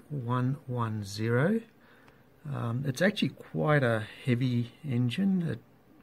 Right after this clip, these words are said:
weighing just over a kilogram. It doesn't look like it, but it is quite solid to, to pick up.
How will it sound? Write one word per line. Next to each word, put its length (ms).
weighing 300
just 240
over 240
a 40
kilogram. 540
It 80
doesn't 300
look 200
like 240
it, 140
but 180
it 180
is 160
quite 400
solid 460
to, 240
to 120
pick 240
up. 180